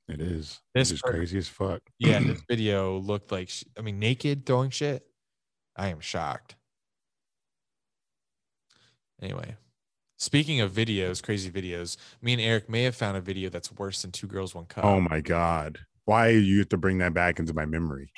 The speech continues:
Speaker 1: I, I had totally forgotten about that shit. I forgot we even had that thing happen to us, and now
Speaker 2: Oh.
Speaker 1: here I am
Speaker 2: It's back.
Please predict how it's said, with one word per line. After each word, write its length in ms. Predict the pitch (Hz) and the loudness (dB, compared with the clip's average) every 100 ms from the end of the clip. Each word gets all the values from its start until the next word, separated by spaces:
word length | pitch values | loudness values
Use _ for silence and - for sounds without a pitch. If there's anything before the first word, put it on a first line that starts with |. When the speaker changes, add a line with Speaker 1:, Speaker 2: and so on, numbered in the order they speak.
| - - | -8 -2
Speaker 1:
I, 220 | 135 117 - - | 2 0 -2 2
I 140 | 139 | 6
had 260 | 151 95 80 | 6 6 4
totally 280 | 110 151 135 | 6 8 8
forgotten 320 | 110 127 185 | 6 6 6
about 220 | 87 82 | 4 4
that 120 | 85 | 2
shit. 160 | - 92 | 4 6
I 80 | 160 | 6
forgot 320 | 98 95 101 | 6 4 4
we 140 | 101 151 | 6 6
even 340 | 92 82 76 _ _ - | 6 2 -2 _ _ -4
had 400 | - 190 180 120 | 4 8 8 8
that 280 | 90 87 - _ - _ _ | 4 0 -4 _ -20 _ _
thing 340 | - 139 123 123 | 2 6 8 6
happen 580 | - 156 180 165 101 | 4 6 6 6 2
to 220 | - 87 78 | 2 0 0
us, 220 | - - | 0 2
and 120 | 113 | 4
now 240 | 131 143 | 6 6
Speaker 2:
Oh. 40 | 120 | 6
Speaker 1:
here 120 | 127 | 6
I 100 | 127 | 4
am 320 | 127 123 113 - - | 4 2 0 -4 -4
Speaker 2:
It's 180 | 107 101 | -2 2
back. 360 | 120 139 127 | 4 6 6